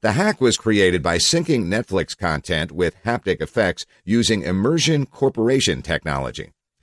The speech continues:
Another hack called The Voice of Netflix taught Netflix to speak using the voice of Netflix's favorite characters. The team trained a neural net to find words in Netflix's content,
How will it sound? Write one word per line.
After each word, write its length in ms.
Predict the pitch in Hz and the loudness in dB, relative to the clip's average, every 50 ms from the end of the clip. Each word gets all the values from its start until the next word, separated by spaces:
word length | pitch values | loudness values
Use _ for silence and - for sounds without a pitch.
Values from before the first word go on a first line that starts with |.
| _ _ _ _ - | _ _ _ _ -4
Another 340 | - 123 165 214 233 196 98 | 0 2 4 4 6 4 4
hack 340 | 85 87 82 80 80 - - | 4 2 2 0 0 0 0
called 320 | 104 98 95 95 87 78 | 2 4 4 4 4 2
The 80 | 98 92 | 0 0
Voice 480 | 78 131 - - 175 180 147 - - | 0 2 2 4 4 4 4 2 0
of 100 | 90 76 | 0 0
Netflix 600 | 76 92 98 95 - - 85 73 65 - - - - _ _ _ _ | 0 -2 -2 -2 -4 -4 -4 -4 -4 -4 -8 -12 -14 _ _ _ _
taught 280 | - 123 127 123 - - | 0 0 2 2 0 0
Netflix 540 | 101 104 104 - - 92 87 82 - - | -2 -2 -2 -2 -2 -2 -2 -2 -2 -6
to 120 | - - 95 | -6 -4 -4
speak 520 | - - - - 190 180 120 - - _ _ | -4 -4 -4 -2 0 0 0 0 -4 _ _
using 320 | 85 107 113 101 110 98 | -2 -2 0 0 0 0
the 80 | 95 90 | 0 0
voice 320 | 78 87 90 92 92 - | 0 0 2 2 2 0
of 80 | 95 71 | 0 -2
Netflix's 680 | 85 90 98 104 - 90 85 80 - - 90 82 - | -2 -2 -4 -4 -2 -4 -4 -2 -2 -2 -4 -4 -6
favorite 420 | - - 147 147 - 175 202 - - | -4 -2 -2 0 0 0 -2 -2 -2
characters. 640 | - 147 156 135 98 - - - 62 50 - - - _ _ _ - _ _ | -2 -2 0 0 0 -2 -2 -6 -8 -8 -8 -12 -16 _ _ _ -20 _ _
The 100 | 107 110 | -4 -2
team 380 | - - 156 143 131 120 107 | 0 2 2 2 2 2 0
trained 360 | - - 113 107 101 101 95 85 | -2 -2 -2 -2 0 0 0 0
a 80 | 82 | 0
neural 400 | 87 92 117 143 147 127 104 92 | 0 2 2 2 2 2 2 0
net 360 | 87 87 101 107 95 80 - | 0 -2 -2 -2 -2 -4 -4
to 80 | - 82 | -6 -8
find 380 | - - 98 90 90 87 85 71 | -4 -2 -2 -2 -2 -2 -4 -4
words 460 | 71 85 127 139 117 90 76 73 - | -2 0 0 2 2 2 0 -2 -2
in 140 | 85 73 76 | -4 -2 -2
Netflix's 560 | 87 98 - - 95 92 85 - 87 80 - | -2 -4 -4 -2 -2 -2 -2 -2 -4 -6 -6
content, 580 | - - 127 139 131 113 - 95 69 65 67 | -6 -4 -4 -4 -4 -4 -4 -4 -6 -6 -8